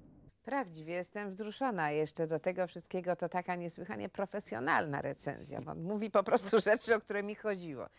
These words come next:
Zresztą powiem prawdę, że to dlatego mi się udawało, że między innymi Walter miał Studio dwa i ktokolwiek był zdolny i miał coś do powiedzenia,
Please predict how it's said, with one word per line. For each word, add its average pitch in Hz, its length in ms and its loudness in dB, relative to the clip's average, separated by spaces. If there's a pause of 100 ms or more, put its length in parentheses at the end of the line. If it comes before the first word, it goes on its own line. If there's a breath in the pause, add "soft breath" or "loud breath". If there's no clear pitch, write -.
(340 soft breath)
Zresztą 196 500 2
powiem 175 240 0
prawdę, 170 400 0
że 165 140 -2
to 165 240 0
dlatego 160 460 0
mi 156 100 -6
się 156 160 -6
udawało, 160 460 0
że 147 120 -6
między 151 320 -8
innymi 156 340 -10
Walter 147 380 -2
miał 143 160 -8
Studio 147 380 -8
dwa 139 320 -8 (500 soft breath)
i 147 80 -8
ktokolwiek 175 720 4
był 147 440 0
zdolny 139 640 4
i 139 160 -12
miał 151 280 0
coś 147 180 -6
do 147 140 -6
powiedzenia, 147 640 -4